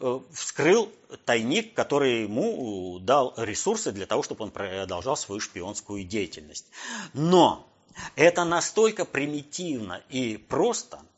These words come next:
э, для управления, э, что это, в общем-то, понятно всем. Но этот же механизм,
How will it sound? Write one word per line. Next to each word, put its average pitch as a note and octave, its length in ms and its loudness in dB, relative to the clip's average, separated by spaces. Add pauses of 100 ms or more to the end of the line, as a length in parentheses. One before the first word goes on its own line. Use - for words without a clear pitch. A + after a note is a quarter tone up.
(420)
э, A2+ 1080 4
для B2+ 220 6
управления, A2 640 -2 (380)
э, G#2 400 0 (600)
что D3 540 4 (120)
это, G#3 220 0
в F3 60 0
общем-то, D3 300 -4
понятно B2+ 420 -6
всем. E2 320 -8 (840)
Но D3 460 4
этот D#3 500 4
же A2+ 140 -4
механизм, G2+ 960 -8